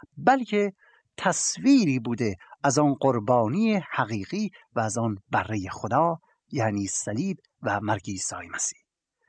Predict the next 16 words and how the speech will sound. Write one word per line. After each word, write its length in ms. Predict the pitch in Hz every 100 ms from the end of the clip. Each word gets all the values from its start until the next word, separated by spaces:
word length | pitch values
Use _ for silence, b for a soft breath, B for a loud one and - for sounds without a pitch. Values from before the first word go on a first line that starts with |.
| _ -
و 40 |
البته 360 | 117 110 107 156
برای 340 | 131 131 143
کسانی 380 | 147 139 156 151
که 100 | 147
از 160 | 139 127
روح 340 | 190 180 170 -
قدوس 420 | 143 117 202 - 165
خدا 340 | - 156 156
محروم 380 | 143 127 175 160
هستند 380 | 131 - 147 156 B B -
درک 260 | 202 196 -
این 160 | 165 -
امر 240 | 175 175 165
غیر 220 | 202 151
ممکنه، 460 | 98 92 92 - -